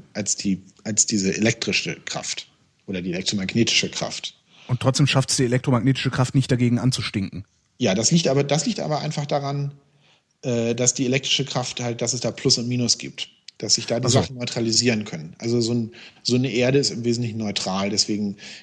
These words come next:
Speaker 1: ist die elektrische Kraft zwischen Erde und Mond irgendwie vernachlässigbar, weil die beide im Wesentlichen neutral sind.
Speaker 2: Mhm.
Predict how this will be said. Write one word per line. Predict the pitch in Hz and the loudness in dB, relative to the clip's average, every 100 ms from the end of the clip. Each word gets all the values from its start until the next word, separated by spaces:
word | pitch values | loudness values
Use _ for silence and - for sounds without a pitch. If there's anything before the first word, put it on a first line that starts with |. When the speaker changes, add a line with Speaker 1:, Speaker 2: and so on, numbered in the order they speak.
| - | -2
Speaker 1:
ist | - | 2
die | 131 | 4
elektrische | 127 135 - 120 | 4 2 0 0
Kraft | - 117 | -2 0
zwischen | - 123 123 | 2 0 0
Erde | 117 113 123 | -2 0 2
und | 117 | 2
Mond | 123 123 127 95 | 2 4 2 0
irgendwie | 107 107 - 104 | -4 -4 -4 -2
vernachlässigbar, | 98 98 98 117 107 107 98 | -2 -2 -2 -2 -2 0 0
weil | 98 | 0
die | 101 | -2
beide | - 92 98 | -2 -2 -2
im | 76 101 | -2 -2
Wesentlichen | 101 101 92 | -2 -4 -6
neutral | 95 82 - 104 131 | -4 -4 -4 0 2
sind. | 156 170 - - - | 2 0 -6 -16 -4
Speaker 2:
Mhm. | 127 113 | 0 2